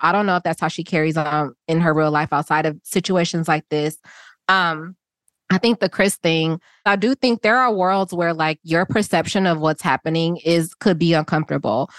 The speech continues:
Like, whatever did happen with her and Chris, um,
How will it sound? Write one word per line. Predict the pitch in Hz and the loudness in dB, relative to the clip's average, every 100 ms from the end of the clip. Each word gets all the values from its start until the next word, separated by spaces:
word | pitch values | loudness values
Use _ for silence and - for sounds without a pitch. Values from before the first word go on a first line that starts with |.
| - - | -20 -2
Like, | 165 156 | 0 0
whatever | - 170 180 196 208 | -2 0 2 2 2
did | 180 185 185 | 0 0 0
happen | 190 170 165 | 0 -2 0
with | 156 | -2
her | 175 156 | -2 0
and | 151 | 0
Chris, | - 156 151 156 - _ _ _ - | -2 -2 0 -2 -6 _ _ _ -2
um, | 170 160 151 | 2 2 0